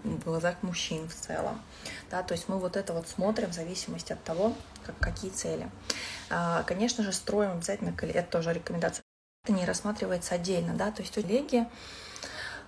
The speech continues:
а, которые соляр делают, ну вот, как я сказала, первый день, да, там, подумай про внешность, сделай колесо баланса, там, да, пропиши сильные и слабые стороны, ну и там всё,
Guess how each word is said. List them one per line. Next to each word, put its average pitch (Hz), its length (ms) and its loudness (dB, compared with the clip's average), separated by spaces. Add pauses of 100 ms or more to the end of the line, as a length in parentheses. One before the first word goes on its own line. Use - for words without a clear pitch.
(120)
а, 196 160 8
которые 220 560 10
соляр 233 580 4
делают, 226 480 8 (120)
ну 226 120 10
вот, 190 220 2
как - 220 0
я 185 60 0
сказала, 165 360 0
первый 240 340 8
день, 170 220 2
да, 202 160 2
там, 180 220 -6 (220)
подумай 175 340 4
про 175 160 0
внешность, 226 720 4
сделай 170 340 4
колесо 165 420 0
баланса, 285 560 2
там, 170 240 0
да, 208 180 4 (100)
пропиши - 360 0
сильные 170 320 0
и - 20 -2
слабые 190 320 -4
стороны, 294 580 6
ну 254 180 4
и 214 40 4
там 175 220 -6
всё, - 260 -4